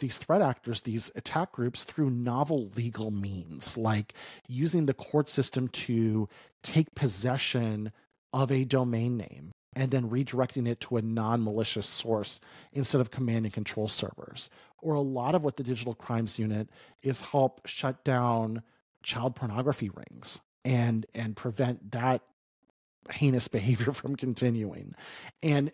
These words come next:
and it's one of those things that Microsoft does it because we have the ability to do it. We have the breadth and depth and visibility and, and financial means to accomplish that. And so it is genuinely a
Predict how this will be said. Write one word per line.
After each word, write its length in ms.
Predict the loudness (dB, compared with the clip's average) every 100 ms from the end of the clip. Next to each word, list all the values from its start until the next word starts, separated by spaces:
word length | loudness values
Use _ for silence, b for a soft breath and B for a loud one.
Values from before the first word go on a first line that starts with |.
| 0
and 140 | 2
it's 160 | 2 2
one 140 | 2
of 80 | 4
those 220 | 4 2
things 360 | 2 2 2 2
that 300 | 2 0 -4 b b
Microsoft 480 | -2 0 2 0 0
does 220 | 2 2
it 100 | 0
because 400 | -4 -4 -4 -4
we 100 | -4
have 140 | -4 -2
the 80 | -2
ability 340 | 2 2 2
to 100 | -6
do 300 | -4 -4 -4
it. 140 | -6 -20 b b -6
We 140 | -4
have 520 | -2 2 2 2 -2
the 80 | -6
breadth 380 | -2 -2 0 0
and 180 | 0 2
depth 340 | 2 0 -2
and 140 | -4
visibility 1000 | 0 0 2 0 2 4 4 4 2 2 -2 B B B _
and, 480 | 2 2 2 0 -4 -12 _
and 240 | -8 -8 -6
financial 500 | -2 2 2 2 0
means 460 | 2 2 0 -2
to 120 | -2 -2
accomplish 500 | -2 -2 0 -2 -2
that. 180 | -4 -4
And 180 | -6
so 380 | -2 4 4 4 B B B
it 100 | 4
is 200 | 4 4
genuinely 1120 | -2 -4 0 2 4 4 4 4 2 2 0 -2
a 380 | 0 2 2 -2